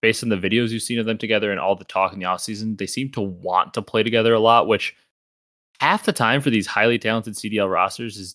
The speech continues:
damn near all that matters because, like, a team with these four players, the talent is insane. Like, it's pretty hard for them not to work unless, you know, maybe this isn't the team they wanted, but it seems like they really wanna play together. And,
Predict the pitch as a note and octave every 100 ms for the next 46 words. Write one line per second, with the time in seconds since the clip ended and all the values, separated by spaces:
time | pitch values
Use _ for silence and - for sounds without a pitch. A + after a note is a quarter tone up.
0 | - A2 D3 C3+ A2 G2 G#2 F#2 F#2 F#2+
1 | G#2+ G#2 G#2+ G#2 F#2 G2+ F#2+ - _ _
2 | _ _ _ _ _ _ _ _ D3 D3+
3 | - F#3+ E3+ B2+ - - A2 - - G#2
4 | - G2 F#2 G#2+ G#2+ - - G2+ - F#2+
5 | G2+ G#2 F#2 F#2 F#2 - - F#2+ F#2+ G#2+
6 | - G#2 F#2+ _ _ _ _ _ _ _
7 | - - B2+ A2 G2+ G2+ G#2 F#2+ F#2 F#2
8 | F2+ - G#2+ A2 - - F#2+ F#2+ F2 -
9 | F#2+ F#2 F#2 F#2 F#2 F#2 F#2 F#2+ F#2 -
10 | G#2 G2+ F#2+ G2 G2 F#2+ F#2+ E2+ - D3
11 | D3 C#3 G#2+ F#2+ G2+ G#2 G2 F#2+ - F#2
12 | G2+ G2+ G2+ F#2 F2+